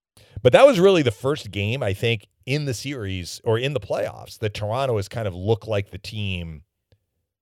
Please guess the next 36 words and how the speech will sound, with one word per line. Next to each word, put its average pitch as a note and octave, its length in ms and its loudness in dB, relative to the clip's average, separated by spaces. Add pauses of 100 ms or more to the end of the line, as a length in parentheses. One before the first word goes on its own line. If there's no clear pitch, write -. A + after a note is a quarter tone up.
(200)
that G#2+ 180 0
did G#2 220 -2
so G#2+ 140 0
well E2+ 200 -2
in D#2 60 -6
the D#2 80 -12
regular B1 340 -14
season. B1 520 -18 (1800)
I C#3+ 80 8
don't C4+ 100 12
think G#3+ 120 2
they D3+ 100 6
played C#3+ 260 4
that B2 160 4
well A#2+ 220 6
in A2+ 100 -2
any D#3 280 -2
of D3 60 -2
the G#2 60 -2
games F2+ 280 -6
against F2+ 280 -8
the F#2+ 60 -10
Lightning, E2+ 400 -6
even A#3+ 260 -2
in G3+ 100 0
game C3+ 340 -4
two, F3 400 -6 (640)
which A2 200 -4
the A#2 80 -10
Lightning B2+ 380 0 (800)
got A2+ 240 -4
blown A#2+ 280 4
out E3+ 260 2
in A#2+ 60 -2
that G2+ 200 -2
game. A2+ 480 -4